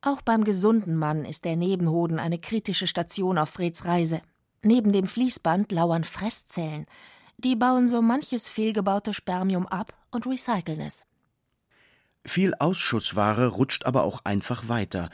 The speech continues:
Speaker 2: und gelangt schließlich doch ins Ejakulat.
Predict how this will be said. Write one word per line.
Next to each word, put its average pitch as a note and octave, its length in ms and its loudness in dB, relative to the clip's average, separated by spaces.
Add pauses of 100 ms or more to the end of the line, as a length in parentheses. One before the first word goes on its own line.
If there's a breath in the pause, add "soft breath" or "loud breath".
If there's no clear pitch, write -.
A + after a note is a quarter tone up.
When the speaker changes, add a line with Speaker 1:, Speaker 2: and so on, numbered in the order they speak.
(180 loud breath)
Speaker 2:
und A2 180 -2
gelangt A2 380 2
schließlich A#2+ 540 -2
doch - 320 0
ins G#2+ 200 -4
Ejakulat. - 680 -10